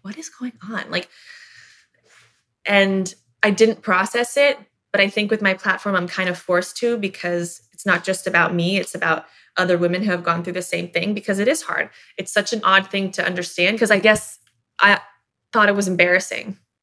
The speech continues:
We got a divorce and now he's the one that's starting a family again. And I'm here at home with my daughter, you know? So I responded when you said vulnerability hangover because I don't think I could, honestly, because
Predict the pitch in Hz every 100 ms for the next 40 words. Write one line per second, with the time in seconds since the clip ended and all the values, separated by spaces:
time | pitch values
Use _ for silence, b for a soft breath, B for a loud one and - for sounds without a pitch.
0 | _ 185 180 170 - - 85 - 196 -
1 | - - 196 - 202 190 - - - -
2 | - _ b b b b _ _ - 196
3 | 185 175 175 190 180 180 - - 73 -
4 | 208 190 190 190 - _ _ _ _ _
5 | _ _ _ _ _ _ _ 196 196 208
6 | 196 190 180 - 190 196 - _ 202 190
7 | 190 196 202 185 - 208 214 - 226 247
8 | 190 196 196 190 196 185 180 - 190 190
9 | 185 185 180 180 196 190 180 180 185 -
10 | 196 180 - - _ _ _ _ _ -
11 | 185 170 190 190 190 - - 190 180 170
12 | - B B B B B B 180 180 -
13 | 208 - - 185 170 - - - - 185
14 | - -